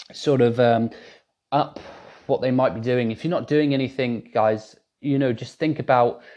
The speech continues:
what you could do to make yourself healthier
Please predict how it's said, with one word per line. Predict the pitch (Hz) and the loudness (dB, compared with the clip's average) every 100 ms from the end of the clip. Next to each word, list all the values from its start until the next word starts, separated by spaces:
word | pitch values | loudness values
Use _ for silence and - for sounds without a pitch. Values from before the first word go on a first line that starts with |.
| - _ - | -20 _ -6
what | 131 | -4
you | 127 | -2
could | - 151 147 | -2 -4 -2
do | 123 113 | -4 -2
to | 120 | -2
make | 123 135 | -2 -4
yourself | 117 - 117 113 - - - - | -6 0 0 0 -8 -20 -18 -2
healthier | 120 117 117 113 107 | -2 -2 0 2 2